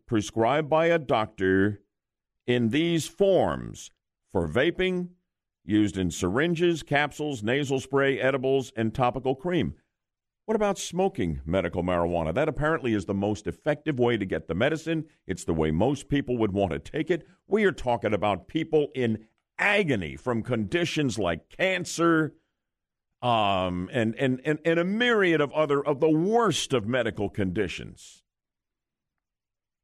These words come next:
This, that they want, they want this in their own home. They're not talking about showing up in your restaurant or a street corner somewhere and lighting up the wacky tobacco, okay? They're t-, we're talking about people using it in their homes, for God's sakes.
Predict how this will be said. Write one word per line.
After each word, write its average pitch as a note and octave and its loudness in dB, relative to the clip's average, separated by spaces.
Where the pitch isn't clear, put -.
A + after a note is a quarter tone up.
This, G3+ 2
that D#3 0
they E3 4
want, F#3 2
they F3+ 2
want G3+ 2
this G3+ 2
in F#3 0
their F3 4
own F#3 2
home. D3 2
They're B2+ 0
not F#3 -2
talking F#3 2
about A2+ 2
showing G3 0
up E3+ 0
in C#3 2
your E3+ 6
restaurant C#3+ 0
or C3 4
a A2 2
street - 0
corner B2 0
somewhere A#2+ 2
and D#3 2
lighting F3+ 2
up C#3 0
the D3 2
wacky C#3 2
tobacco, D3 0
okay? C3+ 2
They're C#3+ 4
t-, - -6
we're F#3 2
talking A3 0
about D#3 0
people D#3 0
using E3+ -2
it D#3 0
in D3+ 2
their B2+ 2
homes, C#3 2
for G2 0
God's D#2+ 0
sakes. D#2 -2